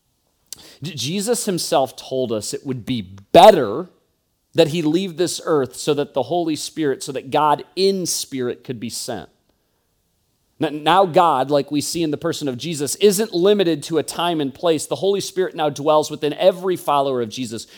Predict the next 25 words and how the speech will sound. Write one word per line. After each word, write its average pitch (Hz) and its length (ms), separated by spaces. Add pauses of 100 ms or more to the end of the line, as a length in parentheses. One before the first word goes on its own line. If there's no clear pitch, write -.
(140)
going 175 260
before 185 420
us, 156 180
with 170 300
us, 147 260
and 127 120 (100)
after 147 460
us. 90 180 (220)
A, 202 60
a 180 120
holy 208 360
life 180 320
isn't 180 300
reserved 156 440
for 139 120
heaven. 151 360
It's 147 200
a 165 60
life 170 320
that 175 140
is 139 100
waiting 156 340
for 151 320
us 139 240
now. 127 540